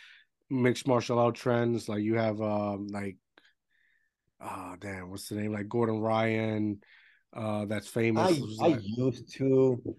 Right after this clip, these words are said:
Speaker 1: There's too
Speaker 2: and
Speaker 1: much to
Speaker 2: then
Speaker 1: follow.
Speaker 2: Well, the
Speaker 1: It's
Speaker 2: thing
Speaker 1: too
Speaker 2: is
Speaker 1: much.
Speaker 2: also, it,
Speaker 1: <laughs>
Speaker 2: it just became too much of, like, like, a shit show. You know, it's just, like,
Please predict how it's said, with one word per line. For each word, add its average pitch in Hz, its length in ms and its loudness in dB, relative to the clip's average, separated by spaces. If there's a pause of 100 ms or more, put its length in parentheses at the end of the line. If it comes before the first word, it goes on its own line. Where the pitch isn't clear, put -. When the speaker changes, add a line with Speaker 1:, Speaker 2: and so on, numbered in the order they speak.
(160)
Speaker 1:
There's 135 160 0
too 160 100 4
Speaker 2:
and 151 80 8
Speaker 1:
much 131 180 6
to 131 60 2
Speaker 2:
then 127 80 2
Speaker 1:
follow. 107 420 2 (840)
Speaker 2:
Well, 160 140 4
the 175 80 6
Speaker 1:
It's 170 100 0
Speaker 2:
thing 190 120 8
Speaker 1:
too 180 40 10
Speaker 2:
is 135 40 6
Speaker 1:
much. 131 120 6
Speaker 2:
also, 165 200 4
it, 127 240 2 (340)
Speaker 1:
<laughs> - 160 -16
Speaker 2:
it 156 140 -4
just 214 200 4
became 165 300 0
too 151 140 0
much 147 200 2
of, 117 60 -4 (100)
like, 107 200 8
like, 98 140 0
a 82 60 -6
shit 101 300 4
show. 76 340 0 (360)
You 107 120 0
know, 98 140 4
it's 95 100 2
just, 117 200 2
like, 101 160 4